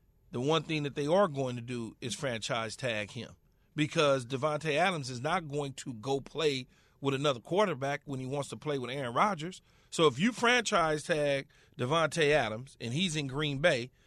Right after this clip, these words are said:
the only reason why you gonna tag him is so that he does not leave. But if you left him open and Aaron Rodgers was to come back, he ain't gonna leave. So you don't need to use your franchise tag on him. You just negotiate a long-term deal because why would he wanna part ways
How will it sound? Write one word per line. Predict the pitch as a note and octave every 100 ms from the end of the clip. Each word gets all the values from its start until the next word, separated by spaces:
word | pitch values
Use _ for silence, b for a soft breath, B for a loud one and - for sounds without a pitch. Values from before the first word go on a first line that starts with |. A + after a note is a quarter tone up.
| _ -
the | C3+
only | G#3 A3
reason | G3 F3
why | E3 D#3+
you | E3+
gonna | D#3 C#3
tag | F#3+ G#3+ G3+
him | D3 C#3+
is | C3+
so | - D#3+
that | D3 B2+
he | D3
does | A#2+ A#2+ F#3 F3
not | D#3 C#3+ B2
leave. | C#3 G#3+ F3 B2+ C#3 - b b b C#3
But | D3
if | C#3+
you | F3
left | D#3+ G3+ A3+ -
him | F3 -
open | G#3+ B3+ E3+ D#3
and | D3
Aaron | F3 E3
Rodgers | F3+ F3+ D3+ C#3
was | C#3
to |
come | C3 F3+ F#3+
back, | A#3+ G#3 b b b
he | D4 C#4+
ain't | C4+
gonna | B3 B3+
leave. | D#4 F4+ G3+
So | A3+
you | A3+
don't | B3 C#4+
need | G4+ E4
to |
use | F#3+ D3
your | C#3+
franchise | D3+ C3+ D3 C3 A#2+
tag | C3+ A#2
on | A#2+ B2+
him. | D3 b b
You | G3+
just | F3+ E3+
negotiate | E3+ F#3 F#3 F#3+ F3+
a | E3+
long-term | F3 F3+ E3+ F3+ F3+
deal | C#4 A#3 G#3+ b b -
because | E3+ F#3+ C#3
why | E3 G#3
would | G3+ E3+
he | G#3 B3+
wanna | A3 F#3 F3 D3
part | - - E3 D#3+
ways | A3 F3 E3 E3